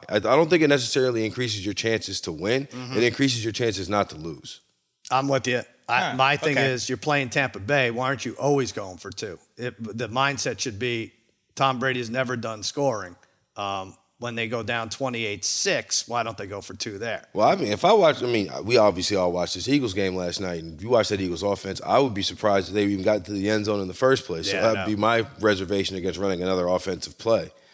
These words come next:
Speaker 2: Right.
Speaker 1: <laughs> But,
Speaker 2: But this
Speaker 1: but,
Speaker 2: is what
Speaker 1: uh,
Speaker 2: I mean. It was Hurts to Q Watkins <laughs> to get the two-point conversion. Everybody should be going for two.
Speaker 3: I also hate the play call there. That, that's, uh, as a side note,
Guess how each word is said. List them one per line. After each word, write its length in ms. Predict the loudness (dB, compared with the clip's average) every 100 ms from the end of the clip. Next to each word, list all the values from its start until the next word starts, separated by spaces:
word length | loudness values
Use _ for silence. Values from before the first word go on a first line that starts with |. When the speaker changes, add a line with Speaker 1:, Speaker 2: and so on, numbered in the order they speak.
| _ -14
Speaker 2:
Right. 280 | -10 -10 -12
Speaker 1:
<laughs> 80 | -4 -2 0 0
But, 480 | 0 0 -6 -8 -2
Speaker 2:
But 140 | 2 4
this 120 | 4
Speaker 1:
but, 60 | 4
Speaker 2:
is 80 |
what 140 | 2 2
Speaker 1:
uh, 40 |
Speaker 2:
I 40 | 2
mean. 240 | 0 -2
It 80 | -4
was 140 | -4
Hurts 580 | 0 2 2 -2 -6 -6 -4
to 200 | -2 -2
Q 320 | -2 -2 2
Watkins 760 | 4 4 2 -4 -4 -4 -4 -8 _ _
<laughs> 300 | -8 -4 0
to 140 | 0
get 260 | 0 -2 -2
the 80 | -4
two-point 520 | -4 -6 -4 -6 -6
conversion. 460 | -4 -4 -4 -4 -2
Everybody 480 | 0 0 2 2 2
should 140 | 0
be 80 | 2
going 260 | 2 2 0
for 100 | -2
two. 120 | 2
Speaker 3:
I 120 | 4
also 320 | 6 6 6
hate 240 | 6 6 4
the 40 |
play 300 | 0 4 4
call 320 | 4 4 4 2
there. 360 | -2 -4 -8 _ _ _ -2
That, 280 | 2 2 4
that's, 240 | 2 0
uh, 260 | -2 0 2 4
as 200 | 2 2
a 60 |
side 400 | 4 4 4 2 -2
note, 280 | -2 -4